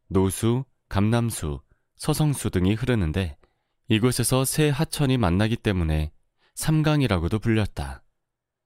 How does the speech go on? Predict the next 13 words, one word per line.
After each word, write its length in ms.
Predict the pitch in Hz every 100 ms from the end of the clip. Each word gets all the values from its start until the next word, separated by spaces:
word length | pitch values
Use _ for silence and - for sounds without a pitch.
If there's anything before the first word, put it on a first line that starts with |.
| _ _
동굴의 440 | - 117 117 127 131
북방은 760 | - - 110 98 101 90 71 -
백 140 | 98
리 160 | 107 127
가까이 460 | 120 - 104 92 95
평원이 400 | - 147 143 139
펼쳐져 400 | 151 147 143 131
있어서 480 | 107 87 - 76 71 _ _ - -
물산이 420 | 101 - 113 123
풍부했다. 720 | - 156 147 117 - 71 64 _ _ _ _ _ _ _ _ _
서쪽 360 | - 151 - 143
이백 300 | 107 117 120
리에는 480 | 117 101 98 98